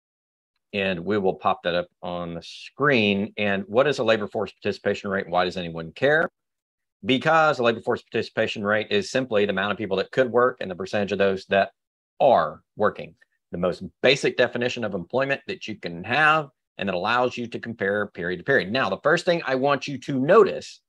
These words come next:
from the Fred database of the Fed is that these are recessions, okay?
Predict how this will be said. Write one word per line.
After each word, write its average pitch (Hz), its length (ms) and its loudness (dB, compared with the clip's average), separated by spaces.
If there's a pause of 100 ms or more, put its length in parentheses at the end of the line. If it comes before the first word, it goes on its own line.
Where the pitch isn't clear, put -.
(480)
from 165 560 4
the 120 160 0
Fred 123 400 0
database 98 460 -4
of 101 200 -6
the 98 80 -6
Fed 104 500 0 (460)
is 107 100 -4
that 110 240 2
these 156 400 6
are 131 120 4
recessions, 143 840 0 (400)
okay? 113 360 2